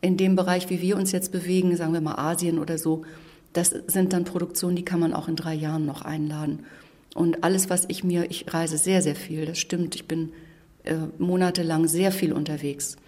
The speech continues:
Aber das sind dann immer Dinge, die ich mir auch aufspare, so dass sie dann vielleicht wieder in einen Zusammenhang passen, für den ich dann wieder Anträge schreiben kann.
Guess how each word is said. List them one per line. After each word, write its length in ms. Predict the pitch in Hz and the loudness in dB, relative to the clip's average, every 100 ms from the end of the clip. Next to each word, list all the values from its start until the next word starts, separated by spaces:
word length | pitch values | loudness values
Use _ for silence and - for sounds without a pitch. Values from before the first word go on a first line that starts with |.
| - - _ _ - | -20 -20 _ _ -8
Aber 300 | 165 165 160 - | -4 -2 -4 -4
das 180 | - 160 | -4 -2
sind 160 | 190 190 | -2 0
dann 120 | 180 | 0
immer 200 | 175 180 | 2 0
Dinge, 420 | 185 - 190 190 | -2 -2 2 4
die 200 | 185 180 | 2 0
ich 140 | - 185 | -2 -2
mir 120 | 185 | -2
auch 140 | 180 - - - | -4 -12 -6 0
aufspare, 760 | 214 - - 147 135 131 135 135 - - - - | 0 0 -2 -2 -2 -4 -6 -8 -16 -20 -20 -10
so 180 | - 170 | -4 -2
dass 180 | 170 165 | 0 -2
sie 100 | 165 | 0
dann 180 | 165 | -2
vielleicht 340 | 170 165 165 - | 0 -4 -4 -4
wieder 180 | 180 156 | -2 0
in 100 | - | 0
einen 240 | 160 160 | -2 -2
Zusammenhang 600 | - 156 160 165 160 156 - - - | -2 -2 0 0 2 0 -4 -18 -8
passen, 400 | 165 151 160 156 - - - - | -4 0 2 0 -6 -20 -20 -12
für 160 | - | -6
den 160 | 175 160 | 0 2
ich 80 | 156 | 0
dann 180 | 151 151 | -4 -6
wieder 200 | 160 - | -4 -4
Anträge 380 | 185 165 147 | -2 -2 -2
schreiben 340 | 143 - 143 - | -2 -4 -6 -8
kann. 240 | - - | -8 -14